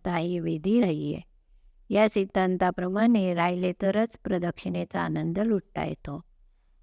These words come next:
अहो, ज्याचे मन भगवंताच्या नामस्मरणामध्ये रममान झाले आहे, त्याला कोणत्याच परिस्थितीचे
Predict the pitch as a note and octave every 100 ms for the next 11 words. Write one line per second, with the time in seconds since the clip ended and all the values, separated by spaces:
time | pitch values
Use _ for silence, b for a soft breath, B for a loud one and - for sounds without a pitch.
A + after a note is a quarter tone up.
0 | _ _ _ _ _ _ - G3+ F#3 G#3+
1 | G#3 G3 - G#3 G#3 G#3 F#3+ F3+ F#3 G3+
2 | G#3+ G#3+ A#3 G#3+ E3+ E3+ - F3 E3 E3
3 | E3 E3+ D#3+ G3+ A3+ F3+ D#3 D#3 D3+ D3+
4 | E3+ D#3 D3+ D3+ E3 - _ _ _ _
5 | _ _ - A3 A3+ A#3 G#3+ G3+ G3 A3
6 | A#3 - F#3+ F3 - F3+ F3 E3+ -